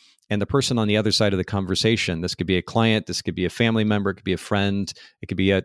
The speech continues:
a company that you're delegating to, they take it another way because of their life history, because of their perspective, their experience, um, because of the way that they define a particular word or series of words. And so it, it can become a really big, convoluted mess.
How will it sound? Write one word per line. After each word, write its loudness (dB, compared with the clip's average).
a -2
company 0
that 2
you're -2
delegating 0
to, -6
they 4
take -2
it 0
another 0
way 2
because 0
of -2
their 4
life 0
history, -2
because -6
of -4
their 0
perspective, -4
their 0
experience, -4
um, -2
because -2
of -2
the 4
way 4
that 0
they 2
define -2
a -2
particular -2
word 0
or -6
series -2
of -4
words. 0
And 0
so 2
it, -4
it -4
can 2
become 0
a 2
really 2
big, -2
convoluted -2
mess. -4